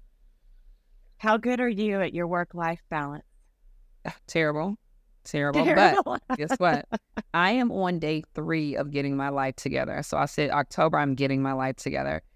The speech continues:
Speaker 2: So I'm on day three of being out the bed by a certain time, meditating for ten minutes, writing my intentions down for the day.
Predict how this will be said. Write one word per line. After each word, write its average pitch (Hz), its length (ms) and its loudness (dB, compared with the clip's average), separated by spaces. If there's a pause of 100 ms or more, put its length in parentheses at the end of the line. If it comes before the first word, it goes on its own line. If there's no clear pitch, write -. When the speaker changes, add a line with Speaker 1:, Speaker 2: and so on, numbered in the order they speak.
(140)
Speaker 2:
So 151 280 0 (100)
I'm 156 200 0
on 147 180 -2
day 143 220 0
three 160 560 -2
of 139 400 -4
being 147 240 0 (140)
out 160 240 2
the 196 80 -4
bed 156 300 0
by 147 180 0
a 143 40 -4
certain 139 360 -2
time, 135 560 -6 (320)
meditating 160 800 0
for 147 180 -2
ten 160 340 -4
minutes, 139 500 -4 (300)
writing 147 480 2
my 160 140 0
intentions 160 640 -4
down 135 280 0
for - 160 -4
the 135 120 -2
day. 127 420 0